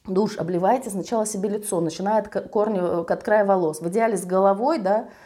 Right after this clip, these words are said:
но если женщины не могут там мочить постоянно волосы, то тогда без волос. Но в идеале для мужчин, конечно, или для тех, у кого короткие волосы, конечно, в идеале с головой.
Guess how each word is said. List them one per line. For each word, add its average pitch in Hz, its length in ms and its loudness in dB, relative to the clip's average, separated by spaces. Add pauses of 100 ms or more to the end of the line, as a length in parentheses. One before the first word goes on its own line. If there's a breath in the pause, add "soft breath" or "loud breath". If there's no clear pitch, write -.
(140 loud breath)
но 190 80 -8
если 196 180 -6
женщины 214 400 -2
не 185 140 0
могут 262 320 0
там 165 200 -2
мочить 180 320 -6
постоянно 160 640 -4 (380 loud breath)
волосы, 247 460 2
то 185 520 0
тогда 190 220 -2
без 202 160 -2
волос. 175 320 0
Но 165 80 -2
в 170 80 -4
идеале 233 320 2
для 185 100 -2
мужчин, 185 360 -4
конечно, 175 380 -2
или 165 180 -4
для 170 160 -4
тех, 196 180 -8
у - 20 -20
кого 156 200 -4
короткие 208 440 -4
волосы, 165 300 -4
конечно, 180 320 -8
в 165 80 -6
идеале 170 300 -2
с 170 40 -6
головой. 165 460 0